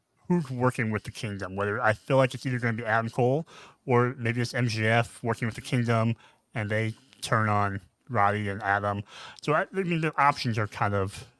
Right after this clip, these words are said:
endless. So I'm looking forward to how that all shakes out.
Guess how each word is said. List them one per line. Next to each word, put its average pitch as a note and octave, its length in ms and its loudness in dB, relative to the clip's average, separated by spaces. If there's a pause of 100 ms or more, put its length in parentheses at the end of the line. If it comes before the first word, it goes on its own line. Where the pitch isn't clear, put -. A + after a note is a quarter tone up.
(160)
endless. G2+ 540 -2
So - 180 -6
I'm G#2+ 100 0
looking A#2+ 220 -2
forward A2 220 -2
to G2 60 -8
how G2+ 120 2
that G2+ 140 -4
all G2+ 160 2
shakes - 360 -8
out. G#2 280 -6